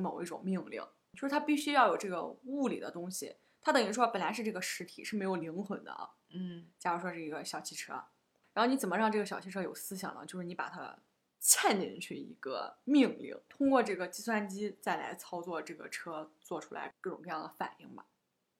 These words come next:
Speaker 1: 我这么理解嵌入的，我也不知道对不对。
Speaker 2: <laughs> 可能吧，但是我觉得是不是所有的做计算机编程的都是这样？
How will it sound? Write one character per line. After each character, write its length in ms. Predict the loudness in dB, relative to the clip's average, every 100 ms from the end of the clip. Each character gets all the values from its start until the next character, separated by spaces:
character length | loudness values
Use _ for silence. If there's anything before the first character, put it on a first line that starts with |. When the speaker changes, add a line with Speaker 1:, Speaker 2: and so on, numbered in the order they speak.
| _ _ -2
Speaker 1:
我 320 | 0 0 -2 2
这 100 | 6
么 100 | 8
理 160 | 6
解 220 | 2 0 0
嵌 280 | 4 6 6
入 160 | 2
的， 140 | 0 6
我 100 | 8
也 80 |
不 60 | 12
知 60 | 12
道 120 | 12
对 160 | 12
不 160 | 4 2
对。 300 | 2 4 6 6 4 -6 -10 -10
Speaker 2:
<laughs> 440 | _ _ _ _
可 200 | -8 -6
能 160 | -4 2
吧， 140 | 4
但 160 | 6 6
是 80 | 6
我 240 | 4 2
觉 180 | 0 2
得 140 | 2
是 160 | 2 0
不 80 | 2
是 120 | 0
所 200 | 0 2
有 200 | 4 6
的 240 | 4 2
做 260 | 0 0 2
计 140 | 2
算 180 | 0 0
机 80 | 2
编 220 | 4 4
程 220 | 2 -6
的 80 | -6
都 200 | -4 -2
是 100 | -2
这 180 | -4 -6
样？ 300 | -6 -6 -12